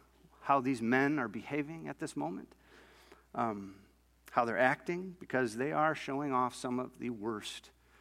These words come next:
of the fallen human condition. They are quick to judge, and they are slow to listen, and they are violent and angry and impatient,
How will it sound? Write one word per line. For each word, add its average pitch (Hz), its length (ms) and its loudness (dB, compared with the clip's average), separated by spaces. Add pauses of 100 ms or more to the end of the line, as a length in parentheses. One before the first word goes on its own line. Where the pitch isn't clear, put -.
(640)
of 110 320 2
the 104 80 -4
fallen 113 460 2
human 104 500 -4 (280)
condition. 92 640 -4
They 101 180 0
are 98 300 2 (420)
quick 165 220 4
to 123 80 0
judge, 107 460 6
and 107 120 2
they 107 80 2
are 104 100 2
slow 117 320 4
to 107 60 4
listen, 98 480 0
and 98 120 -4
they 104 120 0
are 107 120 4
violent 110 460 4
and 95 160 -6
angry 110 540 -2
and 98 120 -4
impatient, 98 840 -4